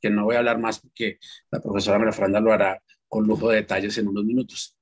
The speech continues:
Y también hay otros programas en nuestra facultad, como el programa de atención integral al adulto con demencia, que se dio hacia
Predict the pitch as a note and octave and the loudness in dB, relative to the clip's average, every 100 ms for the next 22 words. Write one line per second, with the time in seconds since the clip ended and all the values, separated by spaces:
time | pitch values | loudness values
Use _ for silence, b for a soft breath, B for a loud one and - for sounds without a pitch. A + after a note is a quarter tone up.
0 | B B _ D#3 D#3 - B2 C#3+ D3+ D3+ | B B _ -4 0 0 2 0 0 0
1 | D3+ D#3 D#3 D#3 - B2+ G#2+ G#2 C#3 D#3 | 4 4 2 0 -2 -2 -2 0 0 -2
2 | - A2+ G#2+ A#2+ - D#3 - - D3+ C3+ | -6 -4 -2 -2 -2 -4 -4 -4 -4 -2
3 | D#3 A#2+ G#2 G#2 G2+ G2 G#2+ A#2 A#2 G2 | -2 -4 -4 -4 -4 -2 -2 -2 -2 -4
4 | - G2+ A2 A2 G2+ G2 G#2+ A2 G#2 G2+ | -4 -4 -2 -2 -2 -2 0 0 -2 -4
5 | - - G#2+ A2+ B2 A2+ C3 B2+ - G2 | -8 -6 -2 2 2 0 -2 -8 -10 -6
6 | G2 G2 - G#2+ G#2+ | -2 -2 0 -2 -2